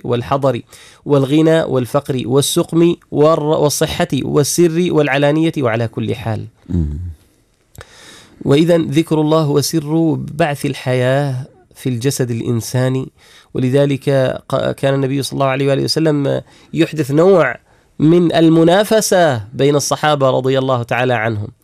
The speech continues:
Speaker 1: فيقول مثلًا: "ولم يأتي أحد"، الذي يقول: "لا إله إلا الله وحده لا شريك له، له الملك وله الحمد وهو على كل شيء قدير"، مئة مرة.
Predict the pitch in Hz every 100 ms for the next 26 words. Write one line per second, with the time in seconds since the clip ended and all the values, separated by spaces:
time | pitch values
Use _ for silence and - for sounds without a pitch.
0 | - - - - 208 220 254 233 202 156
1 | 147 131 139 151 _ _ _ _ _ _
2 | _ _ - - 160 190 240 226 196 185
3 | 156 - 156 147 113 120 135 131 151 -
4 | 156 143 147 139 143 143 127 139 139 139
5 | 143 151 143 139 139 147 135 139 139 156
6 | 143 139 139 139 135 139 151 143 151 151
7 | 156 160 175 196 - 156 - 127 120 110
8 | 107